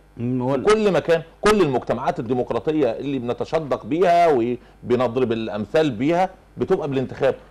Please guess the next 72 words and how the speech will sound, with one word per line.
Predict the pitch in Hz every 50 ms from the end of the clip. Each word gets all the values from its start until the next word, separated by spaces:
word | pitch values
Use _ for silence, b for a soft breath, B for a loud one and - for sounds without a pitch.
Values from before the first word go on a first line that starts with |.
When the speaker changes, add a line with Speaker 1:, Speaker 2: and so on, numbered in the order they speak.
| - -
Speaker 2:
ولا | 120 160 190 202 190
لما | 170 160 143 135 127 120
نكون | 113 - 151 165
عايزينها | 156 127 110 107 107 104 139 143 131 123 120 113
نقول | 110 98 117 131 123 123
اه | - - 120 131 131 131 131
للمجتمعات | 117 110 107 104 104 101 104 101 - 120 107 110 120 139 -
الغربيه، | 131 110 110 104 104 104 117 151 147
ولما | 135 151 175 185 175 156
نكون | 127 - - 170 160
مش | 147 131 - -
عايزينها | 113 117 127 - 139 143 139
نقول | 135 131
Speaker 1:
وحضرتك | 139 143 160 175 170
Speaker 2:
لا؟ | 185 - - 147
Speaker 1:
والمجتمعات | 147 139 143 147 143 - - 143 143 139 139 143 170 165 -
ال-، | 151 143 135 135
اللي | 127 123 127 127 127 127
قايمه | 123 139 160 156 151 139
على | 127 123 123
الممالك | 120 120 120 123 131 139 147 151 156 143 - 131
والمم-، | 117 117 117 117 117 - -
وال-، | 110 117 120 117 113 113 113 113 113 113 110
والدول | 107 107 110 113 113 113 110 110 110 107 104 107 104 104 101 110 120 143 147 147 143 135
ال- | 127 123 120 117
Speaker 2:
انا | 117 113 110 98 - 110
ما | 110 110
ببصلهاش | 110 110 - - 123 120 143 156 - 143
يا | 120
فندم، | - 143 143 135 -
Speaker 1:
ما | 117
أنا | 131
Speaker 2:
انا | 139 -
Speaker 1:
بقول | 170 - 139
Speaker 2:
ببص | 143 151
Speaker 1:
لحضرتك، | 165 190 143 127 127
ما | -
هو | - -
أنا، | - -
Speaker 2:
للمجتمعات | 131 120 127 170 196 185 -
Speaker 1:
أنا، | -
Speaker 2:
اللي | 180 143
Speaker 1:
أنا | 147 151
Speaker 2:
انا | 131 139 135 139
Speaker 1:
مش | 143
Speaker 2:
ب-، | 139
Speaker 1:
هجيب، | 131 131 123 117
Speaker 2:
ب-، | 120
ب-، | 117 110
يعني | 117 113 113 117 117
ب-، | 113
Speaker 1:
أنا | 123 123 120 113 117 135 165 185
مش | 180 170
Speaker 2:
بتمسك | 160 147 165 143
بيها. | 139 143
Speaker 1:
هجيب، | 160 170 170 151
بص | 143 165 156 -
حضرتك، | 139 - - -
أنا | 165 170
مش | 160 147 - -
هجيب | 143 143 151 160 143
عباية | 120 117 123 127 147 151 151 139 123 117 113
سواء | 110 - 131 135 147 139
أوروبية | - 131 120 117 107 110 127 135 139 123 110
أو | 104 - 110
أمريكية | 107 110 110 110 - 135 139 131 120
أو | - -
أي | 135 156 147
دولة | 139 147 151 151 139 123 117 113 107 104 104 101
بتمارس | 104 110 - 139 139 143 147 139 -
الديمقراطية | 117 110 117 117 110 - 120 117 - 143 143
في | 139